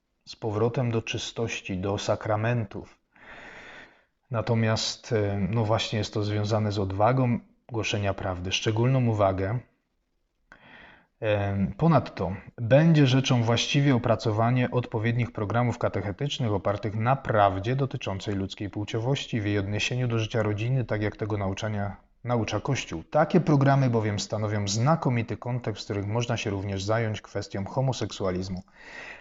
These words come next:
Katecheza ta będzie mogła pomóc także tym ludziom, w których znajduje się osoby homoseksualne, by mogły stawić czoło problemowi, który ja, który je tak głęboko dotyka. Powinno się wycofać wszelkie poparcie dla tych organizacji, które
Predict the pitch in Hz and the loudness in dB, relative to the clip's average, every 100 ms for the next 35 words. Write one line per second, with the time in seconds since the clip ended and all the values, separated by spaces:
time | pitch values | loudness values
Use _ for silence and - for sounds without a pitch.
0 | - - 131 131 - 165 160 143 131 131 | -8 -2 2 2 4 6 6 6 4 4
1 | 120 117 123 123 107 - 143 135 143 139 | 4 4 4 4 2 0 -2 0 2 0
2 | - - 110 113 110 - 131 127 107 101 | -2 -2 0 0 -2 -2 -2 0 0 0
3 | 107 120 - 127 113 101 107 101 117 127 | -2 -2 -4 -4 -2 0 0 0 0 0
4 | - 113 107 107 101 104 - 123 113 104 | 0 0 0 -2 -2 -2 -2 -4 -2 -6
5 | - 104 95 92 92 98 120 127 147 143 | -6 -6 -6 -6 -6 -2 2 4 4 2
6 | 127 - 117 117 - - 120 117 113 110 | 0 0 0 0 -4 -2 0 0 0 -2
7 | 107 110 117 107 95 - 101 98 95 101 | 0 0 0 0 -4 -6 -4 -2 0 2
8 | 120 131 - _ _ _ - - 107 104 | 2 0 -8 _ _ _ -18 -8 -2 0
9 | 101 98 95 101 101 110 113 110 98 90 | 0 0 0 -2 0 -2 -2 -4 -4 -8
10 | - 92 - _ - - - - - 120 | -12 -14 -16 _ -20 -16 -16 -16 -6 0
11 | 127 151 160 - 127 120 - 123 135 117 | 4 6 6 4 2 0 0 2 2 0
12 | - 127 135 - 135 123 110 107 127 117 | 0 2 2 0 -2 -2 -2 -2 -2 0
13 | 113 113 110 107 110 104 101 95 - 110 | 0 0 -2 -2 -2 -2 -2 -2 -4 -10
14 | 110 - 120 | -10 -4 -2